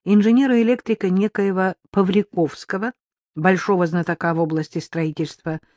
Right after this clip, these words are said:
современных особняков, а специалиста сопровождала жена,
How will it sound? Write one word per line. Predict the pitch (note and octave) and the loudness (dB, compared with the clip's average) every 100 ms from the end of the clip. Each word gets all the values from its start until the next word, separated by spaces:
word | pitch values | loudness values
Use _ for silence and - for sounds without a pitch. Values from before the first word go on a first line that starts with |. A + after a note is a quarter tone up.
| _ | _
современных | - G3+ G3 G#3 G3+ D#3+ C#3+ D3 | -4 -2 2 2 2 2 -2 -4
особняков, | E3 D#3 D#3 E3 F3+ E4 D#4+ _ _ _ _ _ _ _ | -6 -4 -4 -4 -4 -6 -8 _ _ _ _ _ _ _
а | F#3+ F#3 F3 - | 2 4 4 0
специалиста | - F#3 - F#3 F#3 F3 F3 | -4 -4 0 0 2 0 -4
сопровождала | E3 E3 D#3 D#3+ D3+ D#3+ D#3+ D#3 | -6 -6 -4 -4 -4 -4 -2 -4
жена, | D3 F#3 D#3 D3+ G#3 | -2 0 0 -2 -6